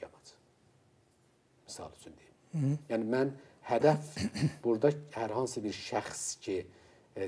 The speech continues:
Speaker 1: tənqid eləyib, onların hamısı deyil. Təxribatçılarla danışa-, qayıdacağıq ona. Güneydəki fəallarımızın əksəriyyəti bilirlər ki, xaricdə gün, parlament yaranırsa, sürgündə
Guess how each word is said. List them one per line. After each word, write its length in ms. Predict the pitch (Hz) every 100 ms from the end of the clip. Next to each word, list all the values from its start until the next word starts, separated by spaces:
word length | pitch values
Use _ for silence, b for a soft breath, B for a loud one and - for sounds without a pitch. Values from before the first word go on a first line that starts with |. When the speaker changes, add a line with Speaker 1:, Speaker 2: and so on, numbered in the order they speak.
| 92
Speaker 1:
tənqid 320 | 110 104 98 104
eləyib, 220 | 135 147
onların 320 | 117 110 113 110
hamısı 280 | 104 -
deyil. 260 | 92 67 - - _ _ _ _ _ _ _ _ _ _ _ _ 117
Təxribatçılarla 1000 | 98 - 95 92 - - 104 107 82 69 - - _ -
danışa-, 420 | 98 92 98 92
qayıdacağıq 540 | 101 92 92 87 82 71
ona. 160 | 71 _ _ _ _ _ _ _ _ _ _ _ b b b b
Güneydəki 480 | 151 165 170 165 - -
fəallarımızın 800 | 143 127 123 117 107 107 95 95
əksəriyyəti 560 | 123 - 123 117 110 107
bilirlər 440 | 104 101 - 78 -
ki, 120 | 87 82 - _ b b b b -
xaricdə 640 | 165 170 165 156 147 190 147 104 -
gün, 180 | 139 143 139 113 -
parlament 600 | 131 131 123 127 135 101
yaranırsa, 720 | 110 110 107 123 - 90 95 -
sürgündə 640 | - 104 98 95 95 85